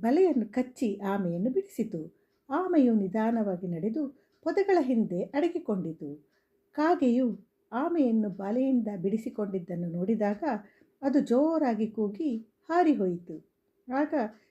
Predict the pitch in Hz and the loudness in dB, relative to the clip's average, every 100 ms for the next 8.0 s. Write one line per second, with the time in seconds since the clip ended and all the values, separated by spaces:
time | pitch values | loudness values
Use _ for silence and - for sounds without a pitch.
0 | _ 302 392 370 359 302 214 185 240 226 | _ -6 -4 0 2 2 -2 -2 0 2
1 | - 220 214 196 233 220 175 160 160 156 | 0 -2 -2 0 0 -2 -4 -6 -10 -14
2 | 147 _ _ _ _ _ - 294 440 415 | -16 _ _ _ _ _ -4 -2 0 -2
3 | 415 233 226 226 285 202 - - 220 294 | -2 0 0 0 0 -2 -10 -2 2 2
4 | 285 226 185 190 240 180 180 269 240 247 | 2 -2 -4 -4 -4 -6 -6 -6 -6 -2
5 | 262 180 180 262 - 277 247 220 196 180 | 0 0 0 0 2 4 4 2 -2 -4
6 | 180 165 147 _ _ _ _ - 214 220 | -6 -8 -12 _ _ _ _ -6 -4 0
7 | 208 190 180 180 180 180 214 208 208 | 0 0 -2 -2 -4 0 0 0 -4